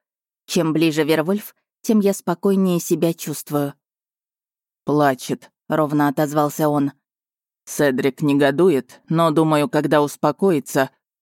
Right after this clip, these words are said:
поверит и примет моё решение с благодарностью. В конце концов, я поступил очень гуманно. За нападение на избранную невесту вожака полагается смертная казнь». «Ого!» — изумлённо воскликнула и едва не запнулась.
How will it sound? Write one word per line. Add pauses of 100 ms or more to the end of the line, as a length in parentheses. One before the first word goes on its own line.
поверит
и
примет
моё
решение
с
благодарностью. (500)
В
конце
концов,
я
поступил
очень
гуманно. (400)
За
нападение
на
избранную
невесту
вожака (240)
полагается
смертная
казнь». (800)
«Ого!» — (220)
изумлённо
воскликнула
и
едва
не
запнулась.